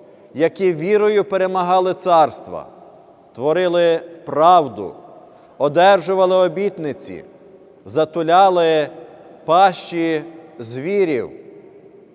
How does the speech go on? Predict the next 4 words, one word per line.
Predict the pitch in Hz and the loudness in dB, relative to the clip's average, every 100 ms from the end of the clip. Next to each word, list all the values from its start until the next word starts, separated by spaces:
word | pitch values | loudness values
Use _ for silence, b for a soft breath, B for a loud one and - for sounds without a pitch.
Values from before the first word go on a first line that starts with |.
| _ | _
яких | 117 139 143 165 156 - | -8 -8 -6 -8 -8 -12
і | 143 143 143 131 - - - - - 95 | -8 -4 -4 -6 -14 -20 -20 -20 -20 -4
весь | 147 180 202 - - - - | 2 2 2 -2 -12 -18 -18
світ | - - 143 165 | -16 -10 -6 -6